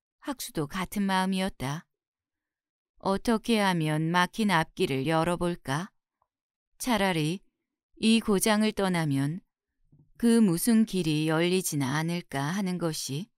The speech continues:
핍박한 마음의 일시의 위안이었던 것이다. 바다를 접할 때에는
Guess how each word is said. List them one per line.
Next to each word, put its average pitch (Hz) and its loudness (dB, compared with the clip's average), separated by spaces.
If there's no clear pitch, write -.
핍박한 247 0
마음의 147 0
일시의 156 -4
위안이었던 180 -2
것이다. 175 -6
바다를 214 0
접할 190 -2
때에는 156 -2